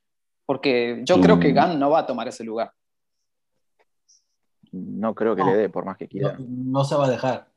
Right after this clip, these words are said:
Speaker 1: No, no, no, no creo que, que vaya a eso, porque creo que es una responsabilidad de las cuales no sé si las,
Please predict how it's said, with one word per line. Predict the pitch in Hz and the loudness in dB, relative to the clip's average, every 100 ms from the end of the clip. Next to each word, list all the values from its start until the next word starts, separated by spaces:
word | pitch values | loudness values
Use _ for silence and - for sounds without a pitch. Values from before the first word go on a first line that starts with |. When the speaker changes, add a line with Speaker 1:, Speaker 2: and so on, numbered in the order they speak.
| _ _ _ _ _ _ _ _ _ _ | _ _ _ _ _ _ _ _ _ _
Speaker 1:
No, | 269 262 226 | 2 4 4
no, | 214 165 | 2 -2
no, | 165 185 | -6 -4
no | 185 | -2
creo | 202 185 | 0 2
que, | 160 143 | 0 0
que | 147 | 0
vaya | 147 156 147 | 4 4 4
a | |
eso, | 151 147 - 110 _ | 4 2 0 -10 _
porque | - - 135 | -10 -6 2
creo | 170 156 | 2 4
que | |
es | 160 | 4
una | 143 | 2
responsabilidad | 143 - 156 151 143 147 160 151 | 2 2 0 2 2 4 6 6
de | 139 | 4
las | 127 | -2
cuales | 143 143 135 | 0 0 -2
no | 143 | -6
sé | 160 | -4
si | 151 135 | -4 -4
las, | 120 104 - | -6 -8 -14